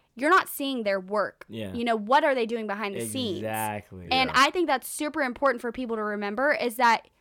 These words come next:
Speaker 1: love is not always easy. Yes, it is a feeling. I hope your love is based on a feeling,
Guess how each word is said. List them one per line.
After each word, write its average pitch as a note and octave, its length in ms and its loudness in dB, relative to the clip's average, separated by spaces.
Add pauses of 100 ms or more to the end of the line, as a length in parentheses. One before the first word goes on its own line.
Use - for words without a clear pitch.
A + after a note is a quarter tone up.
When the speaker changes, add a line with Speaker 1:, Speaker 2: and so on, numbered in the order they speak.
(200)
Speaker 1:
love C4+ 560 6
is A#3+ 180 -2
not B3 380 6
always G#3+ 460 2
easy. B3+ 480 -4
Yes, B3 400 0
it A#3+ 100 -6
is A3+ 280 -4
a G3+ 140 -8
feeling. C#4 520 -4
I A3+ 80 2
hope C#4 460 -2
your A#3 180 -4
love A3 300 4
is G#3+ 160 -8
based G#3 260 -6
on G3 140 -2
a F#3 40 -6
feeling, C4+ 540 -2